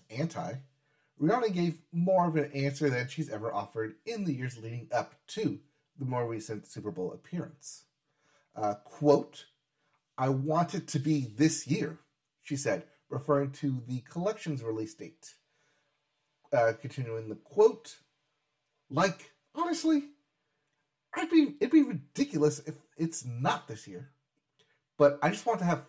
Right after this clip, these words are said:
fun. I just want to make music and make videos." End quote. The story also mentions that Rihanna has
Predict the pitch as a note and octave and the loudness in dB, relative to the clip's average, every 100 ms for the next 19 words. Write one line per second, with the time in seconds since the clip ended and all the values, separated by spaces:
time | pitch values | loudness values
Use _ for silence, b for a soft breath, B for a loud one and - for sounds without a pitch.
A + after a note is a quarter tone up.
0 | _ C#3 G2 F#2 F#2 _ b b - D#3+ | _ -4 -4 -8 -20 _ b b -4 -2
1 | F3+ F#3 G3 E3+ C#3+ D3 D3+ C3 B2 C#3+ | -2 -2 0 2 2 2 2 -2 0 -2
2 | - - A2 G2+ G2 - F#2 A2 A#2+ G2 | -4 -8 -6 -6 -10 -14 -16 -10 -10 -10
3 | F2 E2+ - _ _ _ _ _ _ _ | -12 -16 -20 _ _ _ _ _ _ _
4 | _ _ _ _ F#2+ E2 B2+ - A2 - | _ _ _ _ -10 -10 -8 0 0 0
5 | _ _ _ _ _ _ _ - F#3+ A#3+ | _ _ _ _ _ _ _ -8 0 6
6 | F#3 C3+ C3+ C#3 A#2+ A2+ A#2 G#2+ G2+ G#2 | 8 8 4 2 0 -4 -4 -4 -2 -2
7 | G#2 G#2 F#2+ A2 G2 - | -4 -4 -6 -6 -8 -10